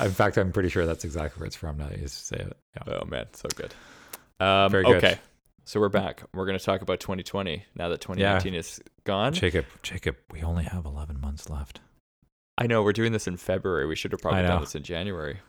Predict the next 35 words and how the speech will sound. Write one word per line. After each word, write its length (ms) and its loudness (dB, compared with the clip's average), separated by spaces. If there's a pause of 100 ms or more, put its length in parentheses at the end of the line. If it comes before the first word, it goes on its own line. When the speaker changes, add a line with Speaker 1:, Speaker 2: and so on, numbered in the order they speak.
(100)
Speaker 2:
But 120 0
Speaker 1:
It's 80 2
Speaker 2:
we 60 6
ran 120 4
Speaker 1:
okay. 80 6
Speaker 2:
out 80 4
of 80 -2
Speaker 1:
It's, 100 4
Speaker 2:
time. 120 -2 (160)
Speaker 1:
I 100 4
mean, 140 2
the 80 4
plans 320 4
still 180 2
exist, 460 0
and 100 2
I 60 4
think 120 2
it's 140 -4
worth 240 -2
talking 300 -2
about. 260 -4
And 400 0 (100)
we 320 0
talked 280 0
about 200 -4
it 100 -12
briefly 360 -4
earlier, 380 0
but 260 -12
geez, 540 -4
I 40 -6
mean, 300 -4 (1300)
I, 100 -8 (180)
I, 100 -10